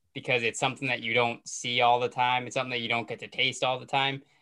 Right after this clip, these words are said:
And when you have something like that that's really done well, it's just, you know, it's something that, it's a treat. It's not something you can always have necessarily,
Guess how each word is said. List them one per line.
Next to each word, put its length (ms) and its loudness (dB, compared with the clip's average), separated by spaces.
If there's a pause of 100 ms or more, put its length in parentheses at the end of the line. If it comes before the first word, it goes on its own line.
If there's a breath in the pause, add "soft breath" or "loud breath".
And 140 0
when 160 0
you 80 0
have 260 4
something 240 -2
like 200 -4
that 200 0
that's 180 -16
really 280 -2
done 320 -2
well, 240 0
it's 160 -6
just, 320 -6 (400)
you 80 0
know, 160 4
it's 180 -2
something 320 2
that, 240 2
it's 140 -8
a 40 -18
treat. 320 -2
It's 200 -8
not 440 2
something 220 -6
you 120 -4
can 120 -6
always 600 0
have 260 4
necessarily, 840 -6